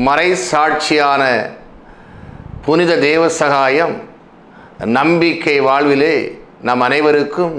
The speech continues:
ஞான தந்தை. அந்த புனிதருடைய புகழை இம்மண்ணிலும்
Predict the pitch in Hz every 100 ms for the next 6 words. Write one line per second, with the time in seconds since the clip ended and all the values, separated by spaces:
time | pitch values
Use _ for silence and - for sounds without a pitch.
0 | 117 113 110 127 127 - - - - -
1 | - - - - - - - - - -
2 | - - - - 139 160 165 170 180 170
3 | - - - - - - 131 151 170 170
4 | 165 160 160 170 190 - - - - -
5 | - 143 151 143 139 - - - - -
6 | - - - - 127 147 143 139 151 165
7 | 151 151